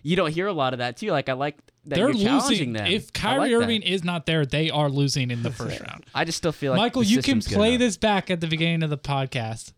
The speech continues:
Speaker 2: if it doesn't happen.
Speaker 1: <laughs>
Speaker 2: But they are losing in the first round if Kyrie Irving is not there. Lock it in, put it in Sharpie, done.
Speaker 1: Dang.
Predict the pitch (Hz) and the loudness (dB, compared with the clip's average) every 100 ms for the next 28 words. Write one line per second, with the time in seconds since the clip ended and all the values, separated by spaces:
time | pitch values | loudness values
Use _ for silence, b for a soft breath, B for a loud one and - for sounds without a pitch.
0 | _ _ - 143 156 147 143 143 370 240 | _ _ -4 0 0 0 2 6 6 6
1 | 208 190 - B B B 170 143 147 190 | 4 2 -2 B B B -2 0 0 4
2 | 208 202 160 175 170 151 160 147 156 139 | 4 4 4 4 4 6 6 6 4 2
3 | 139 131 - 131 - 123 123 117 131 123 | 2 0 0 0 0 0 0 -2 -2 -2
4 | 123 113 110 107 113 131 131 - - 143 | 0 0 -2 -6 -6 -8 -8 -8 -10 -12
5 | - - 135 160 185 196 165 156 151 135 | -16 -2 2 4 2 0 2 0 -2 -6
6 | - 160 170 165 156 - 135 131 139 127 | -2 2 4 4 0 0 0 0 -2 -2
7 | 110 120 107 - - _ 95 104 113 | -2 -4 -4 -12 -20 _ -8 -6 -6